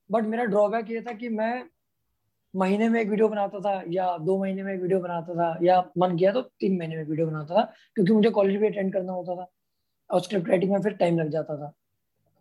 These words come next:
फिर एक दिन क्या हुआ कि हमारा, ये मैं, मुझे डेट भी याद है, थर्टी फर्स्ट मई,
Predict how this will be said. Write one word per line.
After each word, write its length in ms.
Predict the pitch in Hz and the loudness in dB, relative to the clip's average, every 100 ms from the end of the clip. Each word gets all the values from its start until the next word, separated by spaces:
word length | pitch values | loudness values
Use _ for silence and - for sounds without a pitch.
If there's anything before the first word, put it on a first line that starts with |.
| _ _ _ _ _ _ - | _ _ _ _ _ _ 2
फिर 160 | 214 240 | 6 8
एक 140 | 196 | 8
दिन 140 | 233 | 8
क्या 140 | 214 208 | 8 6
हुआ 260 | 202 226 | 6 2
कि 520 | 226 226 226 240 269 _ _ _ _ _ _ _ _ _ _ _ _ - _ _ _ _ 170 160 | 0 -2 -2 -2 -6 _ _ _ _ _ _ _ _ _ _ _ _ -20 _ _ _ _ -20 -8
हमारा, 600 | 170 175 180 214 - - - | -4 0 2 2 0 -8 -8
ये 80 | 170 | -4
मैं, 180 | 175 180 175 | -2 -2 -2
मुझे 160 | 175 | -2
डेट 240 | 165 175 170 | 0 0 2
भी 100 | 180 | 2
याद 120 | 165 | 0
है, 180 | 233 _ _ 180 | -4 _ _ -6
थर्टी 160 | 175 | -2
फर्स्ट 300 | 202 226 233 | -2 -2 -4
मई, 180 | 185 170 | -2 -2